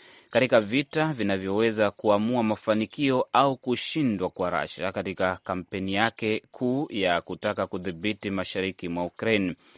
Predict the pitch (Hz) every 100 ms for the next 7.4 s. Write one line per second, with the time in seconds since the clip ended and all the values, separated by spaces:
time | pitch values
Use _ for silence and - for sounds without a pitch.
0 | - _ _ 85 85 95 98 95 87 104
1 | - 87 82 80 - 90 85 95 92 87
2 | 117 120 95 92 113 147 _ _ _ _
3 | 110 110 - 117 104 - 95 98 92 -
4 | - 110 - 87 80 92 101 90 92 -
5 | 101 120 143 127 107 104 104 113 110 92
6 | 87 95 98 90 90 - - 87 85 -
7 | 139 143 131